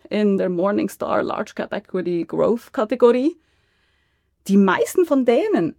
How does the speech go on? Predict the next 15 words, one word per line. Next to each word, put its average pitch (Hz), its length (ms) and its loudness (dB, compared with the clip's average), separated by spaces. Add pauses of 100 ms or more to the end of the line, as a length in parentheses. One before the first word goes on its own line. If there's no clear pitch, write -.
haben 240 480 0
tatsächlich 220 600 -4
seit 226 280 -2
zwanzig 220 380 -6
zweiundzwanzig 190 680 -4
den 156 160 -2
Benchmark - 480 -8
nicht - 260 -10
outperformt. - 560 -14
Oder - 140 -6
es 214 140 -8
gibt - 260 -6
den 196 240 6 (100)
Leuten 180 460 0
Gründe, 247 480 4